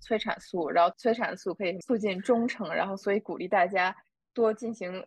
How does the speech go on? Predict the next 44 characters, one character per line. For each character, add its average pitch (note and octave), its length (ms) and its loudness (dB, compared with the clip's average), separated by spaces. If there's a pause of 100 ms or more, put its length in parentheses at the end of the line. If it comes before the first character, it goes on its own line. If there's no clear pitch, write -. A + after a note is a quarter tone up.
爱 G#3 160 2
的 F3 100 2
抱 A3 260 4
抱， C3+ 240 2
就 F#3+ 140 -8
是 G3 140 -10
一 F3 100 -12
个 A3+ 180 -2
是 F3+ 320 -4 (340)
让 F#3 200 -2
大 F#3 80 0
家 F3 140 0
讲， E3 240 -8
减 E3+ 200 -10
低 G3 140 -6
焦 G#3+ 240 4
虑， A#3+ 180 2
另 A3 140 0
外 G3 160 2
一 F3 60 0
个 G3+ 80 -2
是 B3 120 -2
可 - 120 -2 (100)
以 G#3 100 2
促 - 120 -10 (160)
进 G3 320 -10
忠 G#3 180 -2
诚。 - 180 -10 (120)
我 D4 60 2
不 C#4+ 40 4
知 A#3 80 2
道 G3+ 140 2
这 - 120 -2
个 - 80 -4
说 - 160 -10
的 G#3+ 80 -4
是 - 160 -12
不 F#3+ 80 -8
是 B3 60 -6
有 E3 140 -6
科 - 200 -2
学 G#3 200 -8 (100)
依 F#3+ 140 -18
据。 - 160 -20